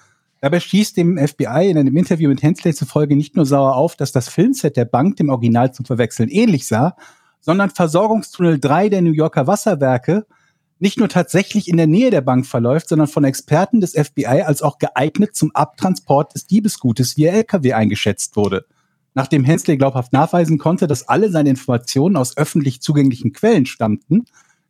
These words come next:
zeigte sich die Bundespolizei zwar be-, Bundespolizei zwar bestürzt, entließ ihn allerdings ohne weitere Folgen. Mit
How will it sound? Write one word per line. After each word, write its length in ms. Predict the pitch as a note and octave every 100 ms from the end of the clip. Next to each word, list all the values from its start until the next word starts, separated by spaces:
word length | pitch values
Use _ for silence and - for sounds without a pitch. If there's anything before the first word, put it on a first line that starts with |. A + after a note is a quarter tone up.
| _
zeigte 280 | D3+ D#3+ D#3
sich 160 | C#3
die 100 | -
Bundespolizei 680 | B2 D#3 D3 C#3 C3 - C3
zwar 240 | C3 B2+
be-, 160 | A#2+ C3 - -
Bundespolizei 540 | C#3+ F3 D3+ C3+ C3+
zwar 180 | B2+ A#2
bestürzt, 560 | A2+ - D3+ A3 - -
entließ 380 | A#2 A#2+ D3+ -
ihn 80 | D#3+
allerdings 380 | C3+ C#3 C#3
ohne 180 | A#2 B2+
weitere 300 | A2 G#2 C#3+
Folgen. 340 | - A#3+ A3 A2+
Mit 140 | G2